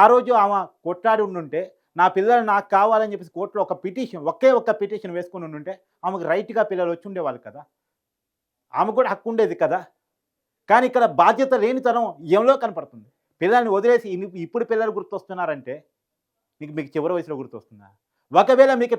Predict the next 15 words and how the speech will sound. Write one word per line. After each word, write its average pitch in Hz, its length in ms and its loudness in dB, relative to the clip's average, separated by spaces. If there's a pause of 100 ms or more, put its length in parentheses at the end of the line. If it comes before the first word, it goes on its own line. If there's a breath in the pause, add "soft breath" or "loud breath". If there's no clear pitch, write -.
పిల్లల్ని 233 360 0
చూడాలనిపిస్తుంది, 202 760 -4
మీ 170 60 -6 (120)
భర్తను 175 340 -4
చూడాలనిపిస్తుంది, 175 640 -4
వాళ్ళకి 156 260 -2
దగ్గర 147 220 -2 (100)
కావాలనిపిస్తుంది 165 760 -4
అంటే 139 160 -14 (420)
ఇది 202 100 -4 (100)
కాదు 277 260 6
విధానం, 143 260 -4 (880)
ఇది 180 100 -6 (100)
కాదు 247 280 8
విధానం. 143 280 -6